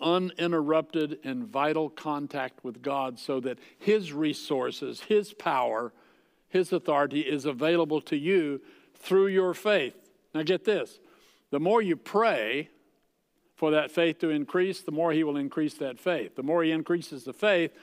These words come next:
the more you're going to pray. So you want to be a prayerful person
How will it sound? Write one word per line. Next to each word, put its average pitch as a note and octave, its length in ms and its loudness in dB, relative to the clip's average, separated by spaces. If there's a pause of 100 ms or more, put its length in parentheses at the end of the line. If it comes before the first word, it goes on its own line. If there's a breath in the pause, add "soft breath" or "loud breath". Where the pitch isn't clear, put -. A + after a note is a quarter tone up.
(120 loud breath)
the - 80 -10
more D3 180 2
you're C#3+ 120 0
going C#3 240 -2
to A#2+ 60 -8
pray. D3 420 -2 (960 soft breath)
So - 160 -2
you D#3+ 160 4
want F#3 240 2
to F3 80 2
be D#3 160 2
a C#3 160 0
prayerful G#3+ 500 2
person C3 560 -4